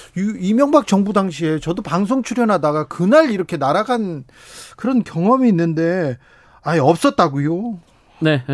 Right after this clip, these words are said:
Speaker 2: 또한 유인촌 후보자는 문체부 장관으로 재직하던 시기 전 정부에서 임명된 기관장들에 대한 사퇴를 종용했다라는 의혹에 대해서도 일괄 사퇴를 종용한 바 없다라고 부인했습니다.
Speaker 1: 아니, 그런데 왜 그러셨어요, 그때? 그런 일이 있었지 않습니까?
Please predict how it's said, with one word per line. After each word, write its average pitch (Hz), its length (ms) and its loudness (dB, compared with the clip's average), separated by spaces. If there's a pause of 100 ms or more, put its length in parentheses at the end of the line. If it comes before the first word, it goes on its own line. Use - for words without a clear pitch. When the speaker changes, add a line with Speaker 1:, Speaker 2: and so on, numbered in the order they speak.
Speaker 2:
또한 196 320 4
유인촌 196 280 4
후보자는 196 460 4
문체부 196 360 4
장관으로 185 440 2
재직하던 170 520 0
시기 160 520 0
전 160 260 2
정부에서 175 460 2
임명된 165 540 2
기관장들에 165 760 0
대한 160 200 2
사퇴를 185 520 -2
종용했다라는 151 960 2
의혹에 156 280 2
대해서도 131 580 0 (240)
일괄 160 420 4
사퇴를 165 480 -2
종용한 147 340 0
바 143 80 0
없다라고 135 500 0
부인했습니다. 101 580 -4
Speaker 1:
아니, 226 100 0
그런데 220 300 -2
왜 156 280 4
그러셨어요, 190 680 -4
그때? 127 840 -4 (120)
그런 254 280 -2
일이 247 200 -2
있었지 277 400 -2
않습니까? 160 800 -2